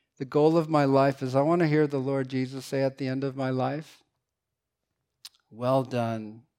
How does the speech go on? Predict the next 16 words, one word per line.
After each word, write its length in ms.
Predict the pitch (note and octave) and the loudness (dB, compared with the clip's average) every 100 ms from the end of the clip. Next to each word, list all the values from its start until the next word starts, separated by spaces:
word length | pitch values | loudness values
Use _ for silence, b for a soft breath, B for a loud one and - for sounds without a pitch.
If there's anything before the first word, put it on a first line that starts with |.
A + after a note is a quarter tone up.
| _ _ _ _ _ - | _ _ _ _ _ -12
good 160 | A#2 | -10
and 160 | A2+ A2+ | -8 -6
faithful 400 | A#2 A2+ - G#2 | -6 -6 -10 -16
servant." 600 | - A2 G2+ G#2 F#2 _ _ _ _ _ _ _ _ _ | -10 -10 -10 -14 -18 _ _ _ _ _ _ _ _ _
I'm 180 | C3 C#3 | -2 4
not 300 | D#3 F3 E3+ | 6 6 6
there 220 | F3+ F3 | 6 6
yet, 500 | D#3 D3+ G#3 F3 - _ _ _ _ _ _ _ _ _ _ _ _ _ _ _ _ _ _ _ _ _ - | 8 8 8 6 0 _ _ _ _ _ _ _ _ _ _ _ _ _ _ _ _ _ _ _ _ _ -6
'cause 160 | C#3+ C3 | -2 6
my 140 | E3 | 6
story's 640 | E3 - F#3+ G#3 G#3+ E3 | 4 -2 2 6 6 6
not 300 | F3 F3 D#3 | 4 2 2
done. 480 | D#3+ F#3 D3+ A2 A2+ _ _ _ _ _ _ _ _ _ _ _ _ - | 0 2 2 -2 -16 _ _ _ _ _ _ _ _ _ _ _ _ -6
I'm 240 | C3+ D#3+ | -2 -2
still 400 | D#3 - F#3+ F#3+ | -2 0 4 4
struggling. 800 | F3+ - F3+ F#3+ F3+ C3 A2+ A#2 | 2 4 6 6 4 0 -2 -10